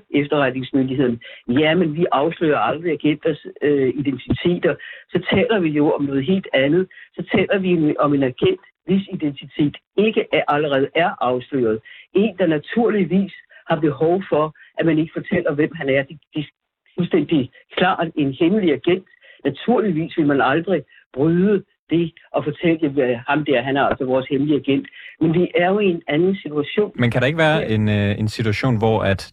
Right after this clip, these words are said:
Speaker 2: det, hvis man bekræfter, at, øh, Samsam har været agent, så kan det være, at det går ud over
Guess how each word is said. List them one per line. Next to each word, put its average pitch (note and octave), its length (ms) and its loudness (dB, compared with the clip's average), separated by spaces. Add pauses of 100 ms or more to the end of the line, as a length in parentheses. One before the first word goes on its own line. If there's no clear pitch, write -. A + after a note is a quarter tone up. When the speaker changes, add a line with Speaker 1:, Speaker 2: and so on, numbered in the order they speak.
Speaker 2:
det, B2 260 0
hvis G#2 180 -2
man G2+ 160 2
bekræfter, - 540 -2
at, F#2+ 360 0
øh, F#2 220 0
Samsam G2+ 380 -2
har G2 140 2
været G2 240 2
agent, G2+ 260 0
så A#2+ 120 -2
kan G#2+ 120 0
det G#2 80 4
være, G#2 160 4
at A2 140 -2
det A#2 100 0
går A#2 80 2
ud B2 140 2
over G#2 260 4